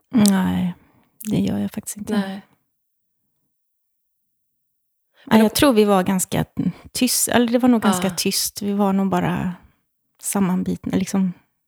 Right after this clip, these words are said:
Speaker 1: Ja. Vi visste ju, vi fattade nog ingenting.
Speaker 2: Nej, och jag tänker att det blir speciellt när det är första barnet också.
Speaker 1: Mm.
Speaker 2: För man, man vet ju inte hur det ska vara.
Speaker 1: Nej, precis.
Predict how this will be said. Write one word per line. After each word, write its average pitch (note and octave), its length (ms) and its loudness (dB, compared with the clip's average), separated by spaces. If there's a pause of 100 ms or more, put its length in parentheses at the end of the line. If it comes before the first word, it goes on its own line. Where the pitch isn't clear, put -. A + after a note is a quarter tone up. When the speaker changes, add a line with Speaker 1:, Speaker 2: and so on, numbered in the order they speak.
(680)
Speaker 1:
Ja. F#3+ 160 -6 (1000)
Vi G#3+ 120 2
visste G3+ 280 -2
ju, - 220 -4 (100)
vi G3+ 180 0
fattade - 380 -4
nog E3 100 0
ingenting. - 340 -4
Speaker 2:
Nej, F#3+ 300 -4 (260)
och - 120 -20
jag G#3 100 -4
tänker A3 300 -4
att G3 140 -10
det G3 80 -10
blir G3 180 -6
speciellt F#3+ 680 -8
när F3+ 120 -6
det F#3 60 -6
är F3 40 -12
första - 440 -8
barnet G#3+ 400 -8
också. - 320 -12 (220)
Speaker 1:
Mm. F#3+ 300 2 (640)
Speaker 2:
För G#3 160 -8
man, G3 420 -6
man G#3 180 -4
vet E3+ 320 -8
ju B3+ 60 -2
inte A3+ 160 -6
hur E3 40 -8
det E3+ 60 -10
ska - 180 -10
vara. F#3 340 -8
Speaker 1:
Nej, A3 260 2 (380)
precis. - 680 -6